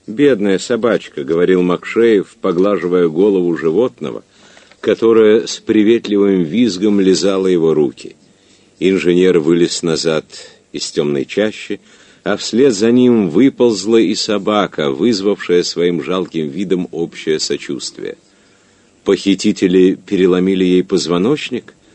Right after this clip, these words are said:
предположил Папочкин. «Не думаю», — возразил Громека, осматривая собаку. «Конечно, нет», —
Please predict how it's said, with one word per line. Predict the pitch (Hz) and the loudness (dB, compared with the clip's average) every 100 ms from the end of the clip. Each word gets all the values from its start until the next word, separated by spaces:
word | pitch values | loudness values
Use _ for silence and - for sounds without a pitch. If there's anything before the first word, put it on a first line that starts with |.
| _ _ - | _ _ -2
предположил | 87 80 82 73 76 69 | 0 0 0 -2 0 -4
Папочкин. | - 69 - - - 62 52 _ _ _ _ _ - | -4 -8 -10 -16 -14 -14 -14 _ _ _ _ _ -10
«Не | 73 76 85 | -4 -2 2
думаю», — | 82 82 82 85 85 | 2 2 2 2 2
возразил | 87 87 85 87 85 | 2 2 2 2 0
Громека, | 82 85 85 82 90 | 0 2 0 0 -4
осматривая | 82 - 82 78 80 82 | -6 -4 -6 -6 -4 -2
собаку. | 78 80 76 80 - 78 _ - _ _ _ | -2 -4 -4 -6 -8 -14 _ -20 _ _ _
«Конечно, | 123 127 113 - 98 | 0 2 2 0 -2
нет», — | 87 78 67 | 2 0 -2